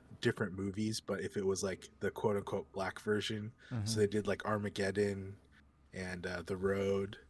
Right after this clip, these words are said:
Speaker 1: and then they would just, like, act out a scene in it, but, you know, over, this is
Speaker 2: That's
Speaker 1: all over,
Speaker 2: pretty
Speaker 1: like,
Speaker 2: fun.
Speaker 1: Skype, too, so.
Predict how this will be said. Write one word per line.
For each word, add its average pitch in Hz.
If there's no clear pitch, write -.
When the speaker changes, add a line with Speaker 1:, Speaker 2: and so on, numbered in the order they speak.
Speaker 1:
and 104
then 101
they 95
would 95
just, -
like, 92
act 95
out 92
a -
scene 92
in 95
it, -
but, 87
you 98
know, 82
over, 127
this 135
is 127
Speaker 2:
That's -
Speaker 1:
all 117
over, 107
Speaker 2:
pretty -
Speaker 1:
like, 95
Speaker 2:
fun. -
Speaker 1:
Skype, -
too, 92
so. 85